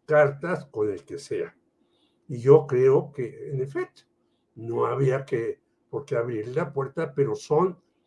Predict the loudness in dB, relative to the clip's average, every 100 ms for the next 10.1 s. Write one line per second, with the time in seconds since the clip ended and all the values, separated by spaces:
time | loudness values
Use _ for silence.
0 | _ _ 0 0 0 -2 0 -2 -4 -12
1 | -10 -10 -8 -8 -10 -12 -14 -14 -18 -20
2 | -20 _ _ _ _ _ _ _ _ _
3 | _ -2 0 2 2 6 6 6 0 -2
4 | -4 -4 -2 -2 -2 -8 -6 -8 -4 -4
5 | -4 -8 0 0 0 -4 -8 _ _ _
6 | _ _ _ _ -6 -4 -2 2 2 0
7 | -2 0 0 -2 -4 -8 2 2 2 -2
8 | -4 -6 _ _ _ -2 0 2 2 0
9 | -4 -4 -4 2 2 2 0 4 6 4